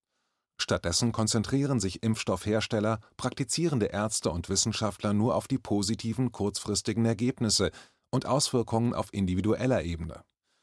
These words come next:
Niemand scheint sich mit den Folgen und dem Risiko auf der Ebene der menschlichen Gesamtbevölkerung zu befassen,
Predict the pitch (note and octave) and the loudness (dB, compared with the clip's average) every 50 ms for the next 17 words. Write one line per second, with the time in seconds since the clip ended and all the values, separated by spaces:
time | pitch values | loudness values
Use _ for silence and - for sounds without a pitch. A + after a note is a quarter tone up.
0 | _ - A2 D3 E3+ F3+ F3+ E3 - - C#3+ C3 C#3 - C3+ - - A#2 A#2+ A#2 | _ 0 2 4 4 4 2 0 0 0 -2 -2 -2 -4 -6 -4 -2 0 0 0
1 | A#2 - - F#2 F2+ F#2+ G2 A2+ A#2 F#2 G2 F#2+ F#2+ F2 E2+ D#2+ E2+ F2+ F#2+ G2 | 0 0 -2 -2 0 0 2 2 0 0 0 0 0 0 0 0 0 0 2 0
2 | A2 G#2 - G#2+ F2+ D#2 - - F#2 C#2+ D2+ F#2 G2 G2 G2 F#2+ F2+ F#2+ F#2 F2+ | 0 2 2 2 2 2 2 -2 -2 -2 -2 0 0 2 2 2 2 2 0 0
3 | E2+ - - G2 F#2+ - A2 G#2 G2+ F#2 G2 F#2 D3+ - - A2 F2+ - F#2+ D#2 | -2 -2 -4 -4 -4 -2 0 0 0 2 0 0 0 -2 -4 -6 -2 -2 -2 -2
4 | - - D#2 C#2 D#2+ E2 - - E2 E2+ E2 - - E2+ - - C#2+ C#2 | -2 -2 -2 -2 -2 0 0 0 0 -2 -2 0 0 0 0 -2 -4 -6